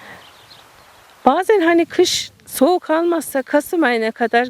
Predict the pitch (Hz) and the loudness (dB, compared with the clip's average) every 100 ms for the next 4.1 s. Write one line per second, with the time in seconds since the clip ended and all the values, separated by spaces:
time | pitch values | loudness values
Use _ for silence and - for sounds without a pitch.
0 | - 202 185 160 - - - _ _ _ | -6 -8 -6 -6 -8 -16 -18 _ _ _
1 | _ - - - - - 262 269 269 233 | _ -20 -16 -16 -16 -2 -2 2 0 0
2 | - - 233 254 285 247 - 196 202 226 | -2 0 0 0 0 -2 -2 0 0 0
3 | 233 233 220 - 196 180 185 220 220 202 | -4 -4 -6 -4 0 0 0 -4 -4 -2
4 | 208 | -6